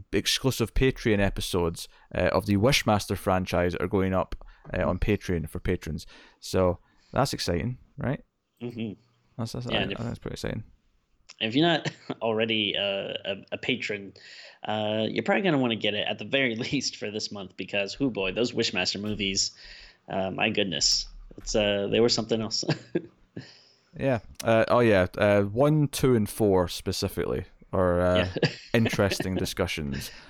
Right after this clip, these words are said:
Speaker 2: Mm,
Speaker 1: Uh,
Speaker 2: mm-hmm.
Speaker 1: not, not to undersell three, just that
Speaker 2: Sure,
Speaker 1: that
Speaker 2: yeah.
Speaker 1: one was a bit more, uh, normal.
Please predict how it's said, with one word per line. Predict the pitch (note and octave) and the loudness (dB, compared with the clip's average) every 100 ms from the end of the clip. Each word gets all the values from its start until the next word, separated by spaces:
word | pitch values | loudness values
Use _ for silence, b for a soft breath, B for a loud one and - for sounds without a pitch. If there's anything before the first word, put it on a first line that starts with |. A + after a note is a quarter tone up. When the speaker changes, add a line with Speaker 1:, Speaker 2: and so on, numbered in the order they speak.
| B B - | B B 0
Speaker 2:
Mm, | C3+ F#2+ | 0 2
Speaker 1:
Uh, | F2 F2 | 2 2
Speaker 2:
mm-hmm. | A2+ A2+ G2+ - _ | 0 -4 -6 -8 _
Speaker 1:
not, | B3 C4+ | 2 4
not | C4 C4 | 4 4
to | - | 4
undersell | F3+ C#3+ - A#2+ G2 | 4 4 4 4 2
three, | - F3+ B2+ F2+ F#2+ | 2 2 4 2 0
just | - D3 - - | 2 2 2 2
that | G#2+ - | 4 4
Speaker 2:
Sure, | - G#3 D3+ - | 2 0 0 0
Speaker 1:
that | C3+ | 2
Speaker 2:
yeah. | A#2 | 6
Speaker 1:
one | B2 | 4
was | A#2 A2 | 4 4
a | |
bit | A2 | 2
more, | A2 G#2+ G2+ A2 - - _ G#2 | 4 4 4 0 -16 -20 _ -4
uh, | F#2 G#2 | 2 2
normal. | G#2 G#2 G2 F2 | 4 2 2 -2